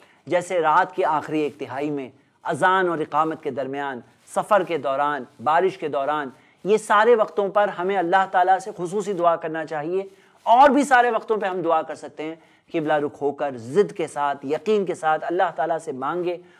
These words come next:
और यकीनन अल्लाह ने कहा, "उदऊनी अस्तजिब लकुम", "मुझसे दुआ करो, मैं तुम्हारी दुआ का जवाब दूंगा।" और सही मुस्लिम की हदीस में, किताबुल वसिया में आता है, प्यारे नबी मोहम्मद सल्लल्लाहु अलैहि वसल्लम ने फरमाया,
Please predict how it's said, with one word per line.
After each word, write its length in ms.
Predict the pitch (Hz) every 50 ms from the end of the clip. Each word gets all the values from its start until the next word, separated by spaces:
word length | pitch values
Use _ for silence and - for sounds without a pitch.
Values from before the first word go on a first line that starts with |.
| - _
और 60 | 139 143
यकीनन 400 | 139 143 143 - 180 175 170 160
अल्लाह 240 | 151 151 160 156
ने 120 | 160 156 147
कहा, 340 | - 131 127 143 156 147 - - _ _ _ _ _
"उदऊनी 640 | 220 202 165 165 - 170 160 156 156 147 165 175 196
अस्तजिब 480 | 190 160 156 - 180 156 143 160 147 143
लकुम", 280 | 135 - - 123 117 117 _ _ _ _ _
"मुझसे 240 | 143 135 - - 175 156
दुआ 380 | 123 127 127 143 165 190 196 185
करो, 300 | 185 170 165 170 165 165 _ _ _ _
मैं 140 | 135 170 190
तुम्हारी 300 | 190 202 170 160 175 180 165
दुआ 220 | 147 147 147 160
का 140 | 160 185 185
जवाब 420 | 147 - 131 131 151 175 180 165 135
दूंगा।" 320 | 147 139 131 127 120 107 - _ _ _ _ _ _
और 80 | 170 170
सही 200 | 160 208 208 220
मुस्लिम 280 | 214 202 202 240 240 220
की 100 | 208 208
हदीस 400 | 170 170 170 214 233 233 - -
में, 100 | 202 196
किताबुल 380 | - 170 185 180 185 185 190 165
वसिया 380 | 147 156 - - 208 220 214 202
में 100 | 196 185
आता 260 | 175 156 - 160 156
है, 180 | 156 170 180 - - _ _ _ _ -
प्यारे 180 | 180 185 196
नबी 200 | 185 180 175 180
मोहम्मद 320 | 170 156 - 165 180 175 -
सल्लल्लाहु 260 | - 170 156 156 160
अलैहि 140 | 165 151 147
वसल्लम 140 | - 156 147
ने 60 | 143
फरमाया, 420 | - 135 131 147 147 147 135 113